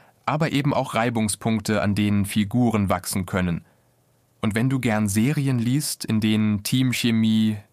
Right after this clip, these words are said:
genauso wichtig ist wie die Ermittlungen, trifft das hier einen sehr guten Ton.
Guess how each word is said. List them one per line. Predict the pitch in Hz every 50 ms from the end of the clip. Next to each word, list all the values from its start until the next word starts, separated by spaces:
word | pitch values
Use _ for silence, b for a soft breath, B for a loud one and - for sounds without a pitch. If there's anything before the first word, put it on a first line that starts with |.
| _ -
genauso | - 104 104 104 101 107 113 113 107 104 107 104 98
wichtig | 110 104 - - - 107 104 -
ist | 104 107 - - -
wie | 107 104
die | 101 107 -
Ermittlungen, | 110 101 104 117 - - 113 110 110 107 104 101 101 B B B B B B B B -
trifft | - - 165 - - -
das | 147 135 -
hier | - 160 151 147 -
einen | 123 127 127 127 127 123
sehr | 113 127 135 135
guten | 127 120 120 117 110 - 123 120
Ton. | - - 117 101 92 85 80 - 131